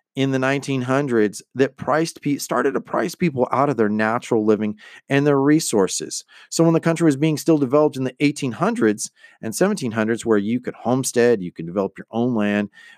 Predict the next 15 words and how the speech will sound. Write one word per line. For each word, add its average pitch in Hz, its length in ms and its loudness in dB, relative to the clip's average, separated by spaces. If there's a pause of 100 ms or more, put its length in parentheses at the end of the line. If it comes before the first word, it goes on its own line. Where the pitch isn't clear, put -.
where 95 160 -2
they 95 120 2
were, 90 320 -2 (200)
uh, 90 300 -4
what 120 200 -2
do 120 40 2
they 98 100 0
call 101 240 0
it, 95 160 -12
gridding 127 500 4
out 117 340 0
properties, 92 920 -2 (260)
people 170 300 -2
were 120 140 4
readily 113 440 4